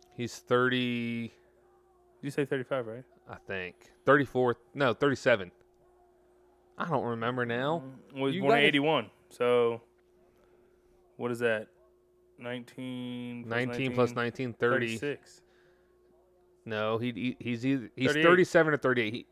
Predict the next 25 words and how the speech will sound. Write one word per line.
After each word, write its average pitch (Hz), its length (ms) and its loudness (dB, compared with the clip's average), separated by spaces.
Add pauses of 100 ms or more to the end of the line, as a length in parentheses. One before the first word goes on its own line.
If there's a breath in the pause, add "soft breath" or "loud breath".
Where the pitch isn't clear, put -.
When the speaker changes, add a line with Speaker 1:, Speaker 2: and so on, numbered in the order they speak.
Speaker 1:
he 135 120 -8
might 143 220 2
be 156 80 0
thirty-seven 131 560 2
with, 117 120 -4 (200)
'cause 135 140 0
his 113 120 -4
birthday 120 360 0
hasn't 104 260 -2
happened 104 260 4
Speaker 2:
Okay, 147 120 4
Speaker 1:
yet. 143 80 4
Speaker 2:
well, 143 100 2
yeah. 131 220 2
So 139 180 -2 (160)
he's 147 180 -6
thirty-seven, 160 640 0
turns 143 260 -6
thirty-eight 131 320 -4
this 123 180 -8
December. 117 420 -6
Speaker 1:
Right. 92 200 2 (760 soft breath)
Speaker 2:
So 135 480 2
he's 127 140 -4
thirty-seven, 156 580 8